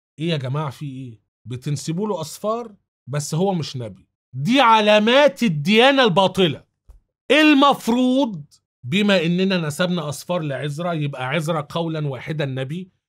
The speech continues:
يبقى الأسفار دي مكتوبة بوحي من الله عز وجل. إيه ده؟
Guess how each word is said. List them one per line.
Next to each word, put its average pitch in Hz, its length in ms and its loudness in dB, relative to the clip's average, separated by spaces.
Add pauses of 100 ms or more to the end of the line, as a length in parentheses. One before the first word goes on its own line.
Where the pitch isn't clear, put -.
يبقى 151 260 -4
الأسفار 160 460 -6
دي 165 140 -6
مكتوبة 208 480 -6
بوحي 185 320 -8
من 180 120 -8
الله 185 220 -8
عز 175 160 -10
وجل. 175 340 -14 (360)
إيه 226 280 0
ده؟ 185 360 -2